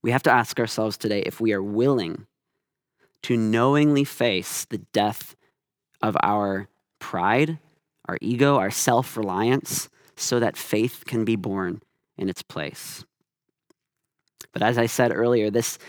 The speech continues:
this whole experience was a lesson for Jesus' disciples. So let's see if they learned the lesson of Jesus' powerful faith. Verse twenty-eight.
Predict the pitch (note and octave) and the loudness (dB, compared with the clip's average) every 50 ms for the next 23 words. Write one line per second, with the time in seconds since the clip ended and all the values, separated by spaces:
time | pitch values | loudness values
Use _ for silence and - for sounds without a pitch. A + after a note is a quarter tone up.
0 | - _ - - - - - - C#3+ C#3+ C#3 C3 - - - - C3 C3+ C3 A#2+ | -18 _ -8 -8 -6 -8 -4 0 2 2 2 2 0 -4 -6 -2 0 2 2 2
1 | A2 G2 F#2+ - - G#2+ G#2 G#2 A#2 - - - F#2+ G2+ G2+ A2 A#2+ C3 - - | 0 -2 -4 -6 -4 -2 0 0 0 0 0 0 0 4 4 4 4 4 2 -2
2 | A2+ G2+ F#2+ F#2+ F#2 - _ _ _ _ _ _ _ _ _ _ _ - - B2 | -2 -2 -2 -4 -6 -8 _ _ _ _ _ _ _ _ _ _ _ -4 -2 -2
3 | A2+ G#2 G2+ A#2 B2 A#2+ A#2 A#2 - A2 A2 G#2 G2 - - - - _ _ _ | -2 0 0 0 0 0 0 -2 -4 -4 -4 -6 -6 -8 -12 -16 -18 _ _ _
4 | _ _ - - - - A#2+ C#3 D3 - - - - - - - - - - _ | _ _ -8 -4 0 2 4 2 2 0 -4 -12 -10 -8 -8 -8 -8 -8 -12 _
5 | _ _ _ _ _ _ _ _ _ _ _ _ _ _ _ - - A#2 G#2 A2+ | _ _ _ _ _ _ _ _ _ _ _ _ _ _ _ -8 -4 -2 -2 -2
6 | - - - B2+ A#2 G#2+ G2+ F#2+ - _ _ _ _ _ _ _ _ _ _ _ | -2 -2 0 2 2 2 2 -2 -6 _ _ _ _ _ _ _ _ _ _ _
7 | _ - - - G#2+ G#2 G2 G#2+ G#2+ G#2+ A2 G#2+ F#2+ G#2+ G#2 G#2 G2+ G2 - - | _ -4 -2 0 0 0 0 2 2 2 2 2 2 2 2 2 2 0 0 -2
8 | F#2+ F#2 F2+ - - G2+ G2+ G2+ F#2+ F2+ F#2 F#2 F2+ - - - - F#2 F#2 F2+ | -4 -4 -4 -6 -4 -4 -4 -4 -6 -8 -12 -12 -12 -12 -10 -8 -6 -6 -6 -6
9 | E2+ - - F2 E2 E2 G2 - _ _ _ _ _ _ - - E2 - - - | -8 -10 -10 -12 -12 -12 -14 -18 _ _ _ _ _ _ -12 -10 -10 -10 -12 -16
10 | - - - _ _ _ _ _ _ _ _ _ _ _ _ _ _ - - _ | -20 -20 -20 _ _ _ _ _ _ _ _ _ _ _ _ _ _ -20 -20 _
11 | _ - A#2 A#2 A#2 - - - - - A#2+ G#2+ G#2 G2+ F#2 - - | _ -2 0 0 2 0 -2 -4 -2 -2 0 0 0 0 -4 -6 -8